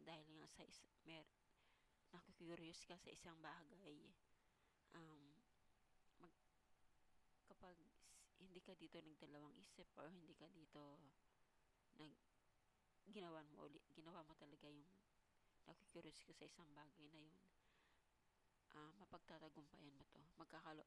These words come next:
magkakaroon ng recognition, no? Kung meron kang sinasalihan, no?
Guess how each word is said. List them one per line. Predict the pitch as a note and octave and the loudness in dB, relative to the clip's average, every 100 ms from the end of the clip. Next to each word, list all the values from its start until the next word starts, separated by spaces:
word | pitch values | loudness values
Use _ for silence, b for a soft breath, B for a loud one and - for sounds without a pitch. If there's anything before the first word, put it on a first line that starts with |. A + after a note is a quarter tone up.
| - - | -4 -4
magkakaroon | - F#3 F3+ D#3+ D#3 | 2 4 6 6 6
ng | D3+ D#3 | 4 2
recognition, | D3 D3 C#3+ D3 D3 D#3 D3+ D3 F#3+ - B B B B B - - | 4 2 2 4 6 6 2 -4 -10 -12 B B B B B -8 0
no? | D#3 - B B - | 2 0 B B -6
Kung | - F3 E3 | -2 0 4
meron | F3+ F3 D#3 - | 6 6 4 4
kang | D#3+ D#3 D3+ - - - - - - - - - - - - - - - - - B B B B B - - - - - - | 4 4 0 -6 -12 -14 -16 -16 -16 -16 -16 -18 -18 -18 -18 -18 -16 -16 -16 -14 B B B B B -16 -16 -16 -16 -8 0
sinasalihan, | G3 D#3+ - E3 D#3+ G3+ G#3 G#3+ F3+ | 4 4 4 2 2 2 2 2 2
no? | F3+ B3+ | 2 0